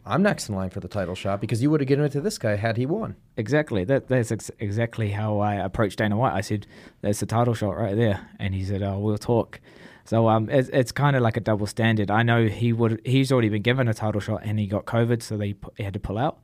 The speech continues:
Speaker 2: Um, but, you know, they were definitely building him up to, to be the next in line. So I was like, "Well, why does it, that make any difference for me?" You know, I take him out. I, you know, I've silenced a lot of doubters and, and, um,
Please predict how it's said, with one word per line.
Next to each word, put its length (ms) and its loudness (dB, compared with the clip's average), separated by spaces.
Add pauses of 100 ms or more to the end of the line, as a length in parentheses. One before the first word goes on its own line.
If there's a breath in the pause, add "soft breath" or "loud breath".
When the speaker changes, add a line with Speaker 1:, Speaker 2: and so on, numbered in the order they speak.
(500 soft breath)
Speaker 2:
Um, 300 2
but, 200 0
you 120 2
know, 180 -2
they 100 0
were 60 4
definitely 380 0
building 320 2
him 140 0
up 180 -2 (160)
to, 340 -4
to 80 -8
be 120 -2
the 100 -2
next 240 -4
in 100 -4
line. 220 0
So 240 -2 (400 loud breath)
I 60 -6
was 100 -2
like, 80 -2
"Well, 220 2
why 240 4
does 200 0
it, 280 -4
that 240 -2 (340)
make 160 0
any 140 2
difference 300 -2
for 100 -6
me?" 180 0
You 140 0
know, 120 0
I 100 2
take 220 -2
him 140 -2
out. 240 0
I, 120 0 (520)
you 100 -4
know, 100 -4
I've 160 -4 (160)
silenced 400 -2
a 60 -2
lot 180 2
of 140 0
doubters 520 2
and, 300 -4
and, 140 -2
um, 300 -2